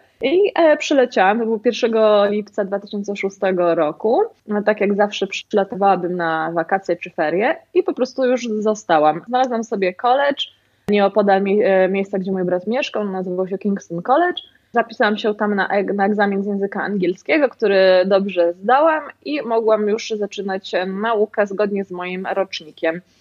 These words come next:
Czyli zacząć jakby takie liceum, a w Anglii to się nazywa A-levels. I, e, wtedy jeszcze dalej nie myślałam o, o pracy w modzie.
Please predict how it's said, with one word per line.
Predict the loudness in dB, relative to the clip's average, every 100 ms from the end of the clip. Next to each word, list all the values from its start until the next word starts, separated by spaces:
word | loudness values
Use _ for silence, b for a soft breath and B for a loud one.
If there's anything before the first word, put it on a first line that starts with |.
| _
Czyli | 2 2
zacząć | 2 0 -2 0 0
jakby | 0 -2
takie | -2 0
liceum, | 0 0 2 2 2 0
a | -4 -2
w | -2
Anglii | -2 -4
to | -6
się | -6 -4
nazywa | -6 -6 -2 -2 0
A-levels. | 0 0 0 -2 -2 -8 _ _ _ -8
I, | -6 -2
e, | -4
wtedy | -2 0 2 2
jeszcze | 0 0 -2 -2 0
dalej | 2 2 2 0
nie | -6
myślałam | -6 0 0 0 -4
o, | -4 -4 -2 -4 -4 -6
o |
pracy | -6 -6 -6 -8 -8 -6
w |
modzie. | -4 -2 -4